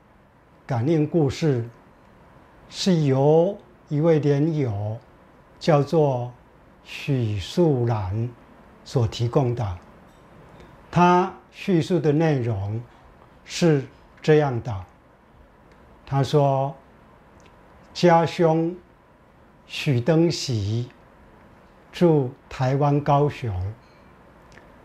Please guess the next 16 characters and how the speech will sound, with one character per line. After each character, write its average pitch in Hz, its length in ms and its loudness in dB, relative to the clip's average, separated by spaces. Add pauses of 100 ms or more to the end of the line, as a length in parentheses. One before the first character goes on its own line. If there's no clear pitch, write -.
(340)
生 185 360 2
于 135 300 0
民 147 340 2
国 120 480 -2 (300)
三 165 400 2
十 - 160 -8
一 165 300 -4
年， 107 440 -4 (600)
也 113 120 -2
就 151 220 2
是 143 420 -2 (580)
一 165 440 0
九 120 260 -2 (240)
四 - 360 -2
二 127 240 -2
年。 101 320 -6